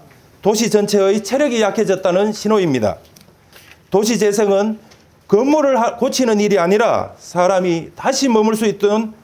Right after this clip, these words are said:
구조를 만드는 일입니다. 공설시장은 영천의 거울입니다. 이곳의 변화가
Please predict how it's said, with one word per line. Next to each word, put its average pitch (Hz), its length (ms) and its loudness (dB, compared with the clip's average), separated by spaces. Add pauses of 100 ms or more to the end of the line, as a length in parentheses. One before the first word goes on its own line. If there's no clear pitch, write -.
(160)
구조를 254 380 0
만드는 175 400 0
일입니다. 127 480 -2 (460)
공설시장은 196 920 0
영천의 170 580 -2
거울입니다. 147 580 -2 (720)
이곳의 233 380 0
변화가 208 680 0